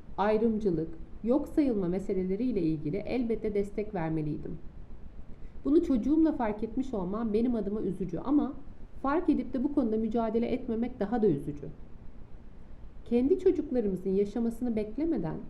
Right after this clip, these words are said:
haksızlıkları ve şiddete karşı hep beraber omuz omuza mücadele etmeyi çok önemsiyorum. Biz anneler olarak L G B T İ artı bireylerin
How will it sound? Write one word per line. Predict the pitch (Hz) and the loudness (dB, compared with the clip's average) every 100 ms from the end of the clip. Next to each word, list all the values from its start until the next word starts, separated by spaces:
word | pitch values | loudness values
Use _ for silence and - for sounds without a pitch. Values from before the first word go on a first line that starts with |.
| - - - - | -12 -12 -10 -6
haksızlıkları | - - - 247 233 - 262 320 | -4 -4 -2 -2 -2 -6 -4 -2
ve | 294 | -2
şiddete | - 196 226 269 | -4 -2 0 0
karşı | - 208 196 220 | -4 -4 -4 -6
hep | 233 294 294 | -2 -2 -2
beraber | 175 160 151 156 - - | -4 -2 -4 -4 -6 0
omuz | 240 311 - | 8 8 8
omuza | 220 190 214 | 2 2 0
mücadele | 208 220 214 220 226 | 0 2 2 2 0
etmeyi | 214 220 233 | 0 -2 -4
çok | 226 269 190 | -2 0 2
önemsiyorum. | 151 151 - 160 101 170 - - - - - - - - - - - - - | 0 -2 -4 -4 -2 -6 -8 -10 -8 -10 -10 -12 -8 -10 -10 -10 -10 -10 0
Biz | 285 285 | 2 2
anneler | - 320 339 269 196 | 2 6 6 6 2
olarak | 175 160 160 - - - - - - | 0 0 -2 -6 -10 -12 -14 -12 -2
L | 226 240 | 2 2
G | 233 233 | 2 2
B | 233 240 | 0 0
T | 269 247 | -2 -2
İ | - 285 285 | 2 2 4
artı | 196 202 202 247 | 2 0 0 -2
bireylerin | 226 180 170 156 170 | 0 2 0 -2 -4